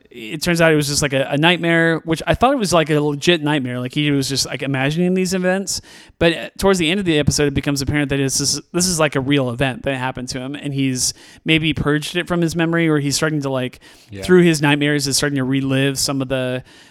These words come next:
Speaker 1: the distant memories that they tried to erase from his brain every time
Speaker 2: Mm-hmm.
Speaker 1: they refroze him and stuff like that. And so, yeah,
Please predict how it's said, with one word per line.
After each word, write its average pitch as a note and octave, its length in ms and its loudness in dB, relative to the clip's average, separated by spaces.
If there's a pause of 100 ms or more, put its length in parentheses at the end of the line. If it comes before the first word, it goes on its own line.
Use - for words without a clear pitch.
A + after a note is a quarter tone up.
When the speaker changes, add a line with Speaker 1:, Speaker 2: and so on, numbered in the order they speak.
(180)
Speaker 1:
the B2+ 440 -2
distant D3 500 0
memories C#3+ 420 0
that C3+ 140 -4
they C#3 120 0
tried C3 340 -2
to C3 300 -2
erase C3 380 -2
from D3+ 180 -2
his D#3 100 0
brain D#3+ 320 2
every D3 160 0
time C#3+ 180 -2
Speaker 2:
Mm-hmm. C3 140 -4
Speaker 1:
they C#3 100 -4
refroze C3+ 360 -2
him D#3+ 120 -4
and D#3+ 100 -4
stuff E3 180 -6
like D#3+ 160 -6
that. F3+ 260 -6 (540)
And D3 200 -2
so, C3+ 580 0 (320)
yeah, C#3+ 440 0